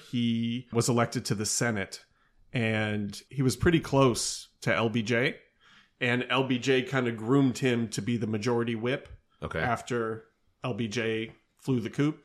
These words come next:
Speaker 1: He basically taught him how to move stuff along and how to push
Speaker 2: Yeah.
Speaker 1: stuff through. And a lot of the stuff that was pushed through, you know, a lot of Kennedy's policies that L B J ended up pushing through, the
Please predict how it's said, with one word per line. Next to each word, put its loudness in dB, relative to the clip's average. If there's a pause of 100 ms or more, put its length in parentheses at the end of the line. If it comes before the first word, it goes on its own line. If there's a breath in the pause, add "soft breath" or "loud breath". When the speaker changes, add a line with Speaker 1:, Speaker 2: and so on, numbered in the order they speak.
Speaker 1:
He -8
basically 6
taught 2
him 2
how 4
to 2
move 4
stuff -4
along -2
and -6
how -2
to -6
push -4
Speaker 2:
Yeah. 0
Speaker 1:
stuff -2
through. 2
And 0
a 2
lot 8
of 0
the -2
stuff 2
that -2 (100)
was 2
pushed 4
through, 4 (220)
you -2
know, -2
a 0
lot 4
of -4
Kennedy's 0
policies 0
that -6
L 0
B -2
J -2
ended -6
up -10
pushing -6
through, 0
the -6